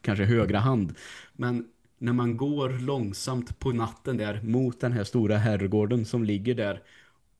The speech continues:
och det känns så jävla coolt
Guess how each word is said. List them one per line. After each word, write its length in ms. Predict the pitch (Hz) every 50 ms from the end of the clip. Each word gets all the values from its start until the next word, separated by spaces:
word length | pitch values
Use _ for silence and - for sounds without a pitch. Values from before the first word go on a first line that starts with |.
| _ _ _ _ _ _ _ _ _ _ _ _ _ _ _ _ _ _ _ _ _ _ _ _ _ _ _ _ _ _
och 160 | 127 127 123
det 180 | 123 127 120 -
känns 640 | - - 143 131 127 120 120 120 - - - -
så 240 | - - 127 123 120
jävla 800 | 120 120 120 123 131 135 143 139 131 117 107 101 92 95 110 117 113
coolt 580 | - - 123 117 107 101 82 - _ - -